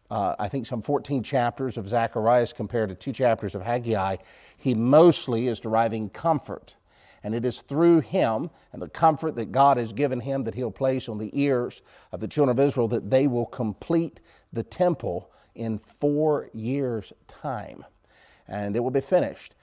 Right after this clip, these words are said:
It will later be modified during the time of Herod the Great, but until it's destroyed in seventy A D, it will stand for close to, uh, what's that, five hundred and fifty years. It will stand. And it will be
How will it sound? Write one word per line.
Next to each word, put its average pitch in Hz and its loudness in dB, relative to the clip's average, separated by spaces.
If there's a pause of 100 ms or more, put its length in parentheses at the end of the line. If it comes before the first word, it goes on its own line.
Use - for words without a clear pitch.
(160)
It 95 -12
will 104 -4
later 131 4
be 113 -2
modified 120 2
during 117 -4
the 107 -4
time 120 -6
of 107 -6
Herod 117 -2
the 104 -6
Great, 113 2 (300)
but 92 -8
until 131 0
it's 123 2
destroyed 127 0
in 107 -4
seventy 113 -2
A 113 -2
D, 107 -2
it 117 -4
will 107 -6
stand 117 -4
for 98 -6 (340)
close 127 0
to, 95 -4 (300)
uh, 92 -6
what's 104 -8
that, 98 -6
five 107 -4
hundred 113 -4
and 92 -8
fifty 113 -8
years. 110 -4
It 98 -10
will 104 -8
stand. - -8 (480)
And 101 -4
it - -2
will 117 -2
be 123 2